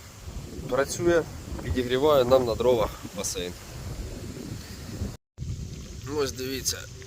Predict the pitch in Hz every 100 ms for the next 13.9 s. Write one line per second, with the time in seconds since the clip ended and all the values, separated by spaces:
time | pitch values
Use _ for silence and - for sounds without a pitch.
0 | - - - - 120 127 117 110 123 113
1 | 117 110 104 101 101 - - - - -
2 | - - 113 - - - - - - 113
3 | 120 117 110 117 110 170 151 117 - -
4 | - - - - - - - - - -
5 | - - - - - 139 135 - - -
6 | - - - - - - - - - -
7 | - 98 120 139 143 - - 104 107 117
8 | 117 - - 107 107 98 - 92 92 92
9 | - - - - - - - - 98 101
10 | 110 98 - 87 - - - 101 95 107
11 | 90 82 85 - - - - - - -
12 | - - - - - 107 123 135 123 -
13 | - - - 113 127 123 117 110 123